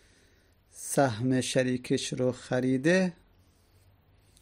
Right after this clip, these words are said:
همون مبلغ بده به زید و از آن خودش بکنه اون سهم رو،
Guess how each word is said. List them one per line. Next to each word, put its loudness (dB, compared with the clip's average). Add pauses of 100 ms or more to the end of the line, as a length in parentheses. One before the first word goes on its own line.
(1120)
همون 2
مبلغ 4 (1000)
بده 6
به 2
زید 2 (1400)
و 4 (2500)
از 2
آن 6
خودش 0
بکنه 0
اون 0
سهم 0
رو، -6